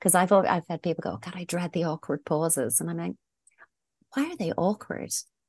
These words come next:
When did we, <laughs> when did we stop taking a pause in our lives and go,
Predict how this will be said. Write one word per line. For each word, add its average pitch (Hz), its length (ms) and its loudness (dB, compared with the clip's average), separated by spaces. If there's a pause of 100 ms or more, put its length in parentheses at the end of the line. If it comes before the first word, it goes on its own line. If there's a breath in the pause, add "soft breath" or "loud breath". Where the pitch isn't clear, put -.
(640)
When 262 140 6
did 392 180 2
we, 277 140 10
<laughs> 185 220 4
when 220 200 4
did 349 200 -2
we 285 60 2
stop 208 400 2
taking 202 400 -2
a 180 80 -2
pause 190 560 6
in 202 240 2
our 190 160 0
lives 170 460 6
and 165 100 6
go, 170 200 8